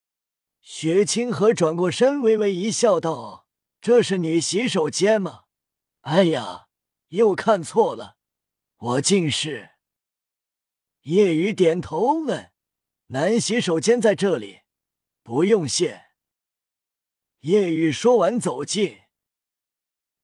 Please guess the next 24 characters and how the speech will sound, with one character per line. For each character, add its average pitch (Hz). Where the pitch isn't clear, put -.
夜 202
雨 165
进 226
入 240
后 226
开 214
始 165
小 170
解， 110
雪 160
清 240
河 170
随 190
后 214
进 180
来， 120
依 170
旧 220
是 151
避 240
让 208
的 185
目 196
光， 160